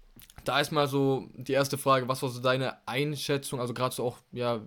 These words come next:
wie der Verlauf, wie, wie es begonnen hat? War ja auch sehr, sehr low-scoring, grad am Anfang. Oder auch das ganze Spiel war low-scoring.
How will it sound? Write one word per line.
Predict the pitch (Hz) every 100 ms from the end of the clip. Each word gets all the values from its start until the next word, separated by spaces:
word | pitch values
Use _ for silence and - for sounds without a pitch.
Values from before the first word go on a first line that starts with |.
| -
wie | 123 127
der | 127
Verlauf, | 127 123 131 131 - -
wie, | 123 127 123 127 127 147
wie | 131
es | 127
begonnen | - 123 131 131 127
hat? | 127 123 - - _ _ _ _ _ _ _ _ _ _ _ _ _ _
War | 131 123 120 123
ja |
auch | 127 127
sehr, | 139 127
sehr | 127
low-scoring, | 120 127 131 - 127 127 131 127
grad | 127 120
am | 110
Anfang. | 123 127 131 127 117 _ _ _ _ _ _ _ -
Oder | 120
auch | 110
das | -
ganze | 107
Spiel | - 123
war | 117
low-scoring. | 117 117 120 117